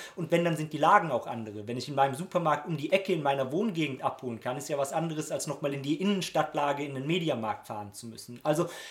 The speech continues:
heißt, ich bin, was, was diese F-, Lösungen anbelangt, häufig eher skeptisch und glaube nicht, dass das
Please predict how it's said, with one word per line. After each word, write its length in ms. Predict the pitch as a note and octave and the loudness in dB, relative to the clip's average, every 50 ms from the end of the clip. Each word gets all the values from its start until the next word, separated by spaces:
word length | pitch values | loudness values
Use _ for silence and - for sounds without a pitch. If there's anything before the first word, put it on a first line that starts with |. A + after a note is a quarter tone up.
| - - - | -16 0 4
heißt, 280 | D#3+ E3+ F#3 F3+ - - - - - - - - - - _ _ _ _ - _ | 6 6 6 4 2 -6 -12 -20 -20 -20 -20 -20 -20 -20 _ _ _ _ -14 _
ich 200 | - G3+ G3 - | -2 0 0 2
bin, 320 | G#3+ G#3+ G#3+ G#3+ G#3+ G#3 - | 2 2 2 2 0 -4 0
was, 320 | D#3+ F3+ E3+ E3+ - E3+ | 2 2 2 2 0 0
was 180 | E3 D#3+ - - | 0 0 0 0
diese 380 | - A#3 C#4+ B3 A#3 G#3 G3 - | -4 -4 -2 -2 -2 -2 -4 -6
F-, 260 | - - - F#3 F#3 - | -10 -4 -2 -2 -2 -2
Lösungen 500 | F3 E3 F#3 G#3 G#3+ F#3+ F#3 F#3 F3+ G3+ | 0 4 4 4 4 4 0 -2 -2 -2
anbelangt, 520 | F3+ F3+ F3 D#3+ E3 E3 D#3+ D#3 - - | -2 -4 -2 0 4 4 4 2 4 6
häufig 360 | F3+ F#3 F#3 F#3 - E3 - | 6 6 6 4 0 -6 -2
eher 200 | F#3 F#3+ F#3+ E3 | 2 4 4 4
skeptisch 440 | E3+ - - G#3 - - A#3 G3+ - | 4 4 2 0 2 0 -6 -6 -6
und 100 | F3+ D#3+ | -4 2
glaube 200 | D#3 D#3 D#3 D#3 | 4 4 4 4
nicht, 220 | D#3+ F#3 - - | 0 -2 -2 0
dass 180 | - D#3 - - | 0 -2 -2 4
das 300 | - F3 F#3 F3+ - - | 4 4 4 4 0 -6